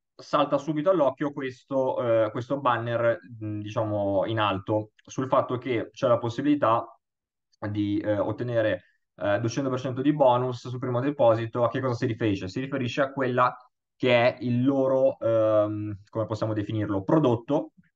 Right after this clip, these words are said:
perché solitamente sappiamo, come abbiamo detto durante il primo video, le meme coin non hanno un vero e proprio prodotto, eh, nascono semplicemente da,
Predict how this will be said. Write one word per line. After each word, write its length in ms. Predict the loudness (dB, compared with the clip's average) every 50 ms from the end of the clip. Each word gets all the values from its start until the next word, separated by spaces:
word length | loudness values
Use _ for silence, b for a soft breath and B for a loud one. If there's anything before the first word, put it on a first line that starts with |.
| _ _ _
perché 460 | -2 -2 0 2 2 4 4 2 0
solitamente 640 | -2 -4 -4 -2 -2 -2 0 0 -2 -2 -2 -4 -2
sappiamo, 560 | -2 -2 -2 0 0 2 2 2 0 0 -2
come 140 | -4 -4 -2
abbiamo 200 | -2 -2 -2 -2
detto 140 | -4 -4 -4
durante 240 | -4 -4 -4 -4
il 60 | -8 -8
primo 200 | -6 -4 -4 -4
video, 240 | -4 -4 -2 0
le 100 | 0 0
meme 240 | 0 0 -2 -2 -2
coin 440 | 2 2 4 4 2 2 -2 -4 -6 b b b b b _
non 280 | -2 2 4 4 4 4
hanno 460 | 4 2 2 2 0 0 -2 -2 -4 -4
un 100 | -4 0
vero 200 | 2 2 2 0
e 40 | -2
proprio 220 | -4 -6 -6 -6
prodotto, 640 | -6 -4 -2 0 0 0 0 -2 -2 -2 -2 b b b b b b b b _
eh, 640 | 0 4 6 6 6 6 6 6 4 4 4 4 2
nascono 500 | 2 2 2 2 2 0 -4 -4 -4 -4
semplicemente 800 | -4 -4 -6 -6 -4 -6 -4 -4 -2 -2 0 0 -2 -2 -4 0
da, 320 | 2 4 4 4 4 2